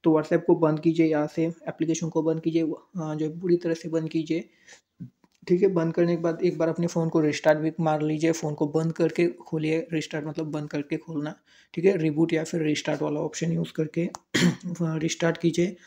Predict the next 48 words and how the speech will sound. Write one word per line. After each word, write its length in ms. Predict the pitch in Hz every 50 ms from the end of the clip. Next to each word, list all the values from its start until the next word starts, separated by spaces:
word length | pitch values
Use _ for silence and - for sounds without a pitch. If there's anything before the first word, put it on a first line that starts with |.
| - - _ _ -
और 240 | - 180 196 190 190 -
फिर 160 | - 196 196
से 180 | 190 190 196 170
एक 100 | 151 151
बार 140 | 156 160
ट्राई 320 | 180 175 - 156 147 139 139
कीजिए, 300 | 135 - 139 - 147 143
ठीक 220 | - - - -
है। 340 | 190 214 - - - _ _ _ _
तो 140 | - 160 170 -
इस 160 | 202 190 190
केस 220 | - 202 190 190
में 100 | 196 185
आपका 200 | 185 180 185 196
हो 140 | 175 156 175
जाएगा। 300 | 175 180 170 165 175 180
बाकी 320 | 175 165 151 151 - -
आपने 280 | 180 180 180 - 170 170 180 -
ईमेल 280 | 170 156 156 170 170 165
आईडी 240 | 165 165 160 165
सही 300 | 160 - - 160 156 170
से 320 | 165 - 185 170 170 - 247
लगाया 400 | 190 151 151 - 165 160 160 170
है 160 | 165 139 165
वो 180 | 160 160 156 151
चेक 260 | 151 - 165 156 160
कीजिए 360 | - 170 160 151 160 185 214 - _ _ - - _ - 170
and 160 | 160 170 -
इंटरनेट 460 | - 165 170 170 175 170 170 170 165
कनेक्शन 400 | - 165 160 160 - - 160 160
भी 60 | 156
आपका 240 | 151 147 - - 156
चेक 280 | 151 - 156 151 147 -
कीजिए, 200 | 156 151 160 160
सही 260 | - - 156 151 151
से 140 | - 160 151
इंटरनेट 380 | 147 139 147 143 139 143 143
काम 280 | - - 143 151 202 - _ -
कर 140 | - 156 131
रहा 160 | 135 - -
है, 80 | 127 139
बाकी 300 | 151 143 139 - - 180
कोई 200 | 180 175 175 170
यहाँ 120 | 165 156
पर 140 | - - 160
दिक्कत 320 | 151 151 - - 170 160 -
नहीं 220 | 156 151 135 170 160 -
है। 140 | 180 -